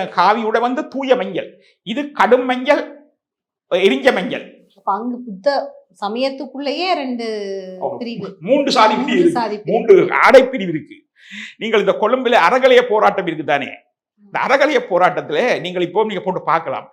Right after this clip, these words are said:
Speaker 1: அதுல தோன்றுகின்ற பிக்குகள் எல்லோருமே இந்த, அஹ், மகா ராமணிய அமரபுர நிகாய பிக்குகள். வேடிக்கை பார்க்க வந்த யாராவது ஒன்று ரெண்டு பிக்கு, அஹ்,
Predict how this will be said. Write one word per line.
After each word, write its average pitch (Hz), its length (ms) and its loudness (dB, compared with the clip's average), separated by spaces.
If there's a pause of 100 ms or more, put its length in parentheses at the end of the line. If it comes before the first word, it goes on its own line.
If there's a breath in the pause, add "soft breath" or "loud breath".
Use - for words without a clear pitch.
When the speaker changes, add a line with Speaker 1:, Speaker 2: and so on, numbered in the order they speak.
(140 loud breath)
Speaker 1:
அதுல 180 300 -6
தோன்றுகின்ற 277 480 2
பிக்குகள் 214 440 -2
எல்லோருமே 240 340 2
இந்த, 233 180 0 (260)
அஹ், 139 180 -10
மகா 165 260 2 (520 loud breath)
ராமணிய 247 440 4
அமரபுர 220 340 2
நிகாய 185 260 4
பிக்குகள். 165 400 -8 (560)
வேடிக்கை 240 460 2
பார்க்க 262 260 4
வந்த 247 140 0 (180)
யாராவது 233 340 6
ஒன்று 208 240 0
ரெண்டு 214 160 -6
பிக்கு, 214 280 -10 (260)
அஹ், 165 240 0